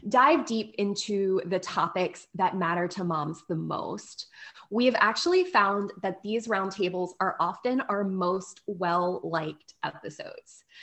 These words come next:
Today, we are delighted to dive into a discussion on managing the expectations of motherhood. And we all know there's a lot of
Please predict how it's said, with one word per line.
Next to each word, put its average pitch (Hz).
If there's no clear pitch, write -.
Today, 226
we 311
are 359
delighted 214
to 196
dive 196
into 254
a 330
discussion 214
on 180
managing 294
the 294
expectations 202
of 180
motherhood. 165
And 170
we 160
all 233
know 226
there's 226
a 220
lot 175
of 165